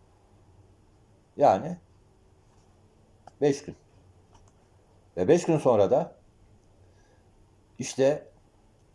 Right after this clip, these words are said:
e, ücret zamları hakkındaki teklifler, yine tayinle alakalı, e, görüşler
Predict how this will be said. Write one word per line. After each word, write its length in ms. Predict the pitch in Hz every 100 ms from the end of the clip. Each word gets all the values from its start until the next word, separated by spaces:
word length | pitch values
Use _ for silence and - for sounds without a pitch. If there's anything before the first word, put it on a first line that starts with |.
| -
e, 180 | 92
ücret 480 | 95 143 117 120 170
zamları 340 | 165 135 117 110
hakkındaki 500 | 110 113 104 101 -
teklifler, 640 | 95 - 92 131 175 - _ _ _ _ _
yine 260 | 117 143 -
tayinle 340 | 127 165 139
alakalı, 560 | 107 101 101 127 151 - 90
e, 60 | 95 92 90 90 85
görüşler 540 | 110 143 107 170 180